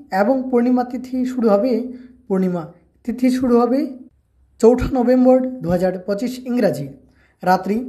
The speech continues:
দশটা ছয়ত্রিশ মিনিট গতে শুরু হবে পূর্ণিমা তিথি এবং পূর্ণিমা তিথি থাকবে পাঁচই নভেম্বর দু হাজার পঁচিশ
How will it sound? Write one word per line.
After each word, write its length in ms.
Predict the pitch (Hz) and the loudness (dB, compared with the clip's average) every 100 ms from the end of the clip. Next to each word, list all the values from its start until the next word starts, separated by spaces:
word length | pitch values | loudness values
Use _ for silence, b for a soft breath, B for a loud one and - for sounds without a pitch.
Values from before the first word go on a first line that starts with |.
| B B 175 | B B 0
দশটা 300 | 190 185 254 | 2 2 -2
ছয়ত্রিশ 420 | 254 214 214 233 - | 0 -2 -2 -6 -2
মিনিট 220 | 262 254 | 0 0
গতে 260 | 196 196 220 226 | 0 0 0 -2
শুরু 200 | 233 202 | -2 0
হবে 180 | 180 220 | 0 0
পূর্ণিমা 400 | 254 202 208 226 | 0 0 2 0
তিথি 320 | 226 233 - 269 226 190 | -2 -6 -8 -10 -4 -2
এবং 140 | 240 254 | 0 0
পূর্ণিমা 380 | 254 220 254 254 | 2 2 2 0
তিথি 280 | 254 - 254 - | -2 -8 -10 -10
থাকবে 320 | 214 190 247 208 226 B B B B B _ | -8 -2 0 0 -2 B B B B B _
পাঁচই 300 | 202 220 269 | 0 2 2
নভেম্বর 480 | 247 214 233 226 247 202 | 2 2 4 4 2 0
দু 80 | 185 | -2
হাজার 220 | 180 196 - | -2 -2 -4
পঁচিশ 280 | 208 240 | -6 -6